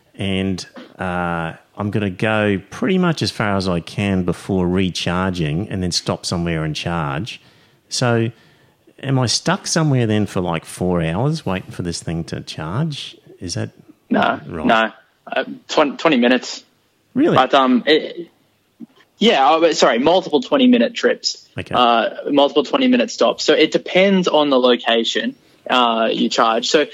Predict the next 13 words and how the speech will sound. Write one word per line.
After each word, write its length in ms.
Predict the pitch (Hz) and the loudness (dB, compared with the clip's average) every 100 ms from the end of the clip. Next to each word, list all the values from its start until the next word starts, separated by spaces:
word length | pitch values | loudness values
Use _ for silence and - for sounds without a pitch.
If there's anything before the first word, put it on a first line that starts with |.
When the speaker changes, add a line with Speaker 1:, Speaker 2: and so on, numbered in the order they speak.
| - | -4
Speaker 2:
if 160 | - 147 | 0 2
you 320 | 202 202 190 | 4 4 2
pull 220 | 135 170 156 | 2 4 4
off 100 | 151 | 4
at 60 | |
a 100 | 135 | 2
fast 380 | 120 127 127 - | 2 2 2 0
charger, 420 | 127 120 127 196 - - | 0 2 2 0 -2 -2
you, 140 | 127 | 2
you're 220 | 120 131 | 2 0
talking 260 | 120 127 120 | 2 2 0
twenty 200 | 135 127 | 2 2
minutes. 300 | 117 147 - | 4 0 -4